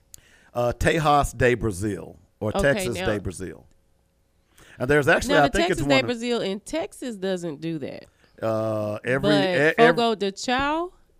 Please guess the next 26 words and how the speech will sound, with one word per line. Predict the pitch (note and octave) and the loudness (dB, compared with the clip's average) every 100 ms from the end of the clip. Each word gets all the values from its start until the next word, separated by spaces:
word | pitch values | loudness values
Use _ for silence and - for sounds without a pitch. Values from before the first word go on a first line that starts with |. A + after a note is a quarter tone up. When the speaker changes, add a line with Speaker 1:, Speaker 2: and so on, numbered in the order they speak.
| - | -6
Speaker 2:
in | B3+ | -6
Texas | C4 C#4+ C#4 - C#4+ | -4 -4 -4 -6 -6
Speaker 1:
Uh, | A2 | -2
Speaker 2:
does | F3 E3 D#3+ | -2 -2 -4
that. | D3 F2 - | -8 -8 -4
Speaker 1:
every | B2+ D#3 F3 | 0 4 4
Speaker 2:
I've | E3+ | 4
been | E3+ | 2
there. | D#3+ | 4
Speaker 1:
Tejas | D3+ D3 | 2 2
de | C#3+ C#3+ | 2 0
Brazil | C3 A2+ C3+ C3 | 0 -2 0 2
I've | A#2+ A#2+ | 0 0
been | A2 A#2+ A#2 | -4 -6 -8
th-, | G2 - | -12 -8
to, | G#2 G2+ | -8 -4
I | G#2 | -4
went | G#2+ A#2 A#2 | -4 -6 -6
to | |
the | A#2 | -8
one, | A2 A2+ | -4 -4
and | G#2 G#2 | -4 -4
they | A2 | -2
had | E3+ E3+ | 0 0
Speaker 2:
In | |
Speaker 1:
one | A3+ | 0